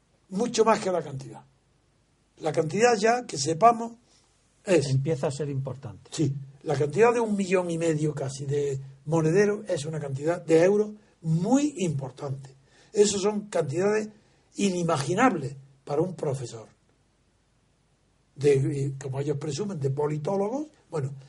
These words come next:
Speaker 1: pues si son politólogos, eso no, no pueden jamás soñar en que van a, a tener entre sus manos un millón y medio de euros.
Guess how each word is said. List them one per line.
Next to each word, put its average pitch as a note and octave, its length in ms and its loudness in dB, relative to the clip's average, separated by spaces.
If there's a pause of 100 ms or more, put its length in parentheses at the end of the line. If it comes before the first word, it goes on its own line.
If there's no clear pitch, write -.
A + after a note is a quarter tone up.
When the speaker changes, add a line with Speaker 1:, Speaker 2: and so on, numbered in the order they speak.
(140)
Speaker 1:
pues D3 160 0
si D#3 100 -4
son B3+ 220 4
politólogos, B3 840 0 (560)
eso C#3+ 400 -4
no, F3 320 -10
no F#3 180 -10
pueden F#3+ 280 -2
jamás D3+ 360 -6
soñar D#3+ 500 -6 (300)
en D3+ 160 -4
que D3+ 100 -2
van F3 200 -4
a, - 20 -4
a E3+ 220 -8
tener D#3 200 -6
entre D3+ 280 -2
sus D#3 160 -8
manos F3 340 -8 (400)
un F3+ 160 -4
millón C#3+ 240 -2
y C3+ 40 0
medio B2 220 -4
de G#2 140 -18
euros. - 240 -20